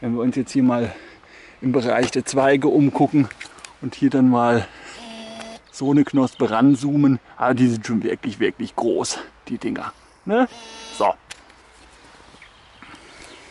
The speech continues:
So, und hier habe ich auch die perfekte Schlusseinstellung gefunden,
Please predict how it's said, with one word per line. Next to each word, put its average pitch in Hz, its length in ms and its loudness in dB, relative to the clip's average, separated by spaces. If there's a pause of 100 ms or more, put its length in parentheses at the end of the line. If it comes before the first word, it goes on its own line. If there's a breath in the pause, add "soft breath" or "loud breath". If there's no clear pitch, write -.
(120)
So, 151 100 -2
und 127 240 -2
hier 147 180 -4
habe 143 200 0
ich 120 120 -4
auch 120 100 -2
die - 120 -8
perfekte 131 600 -6
Schlusseinstellung 117 1300 0
gefunden, 135 720 0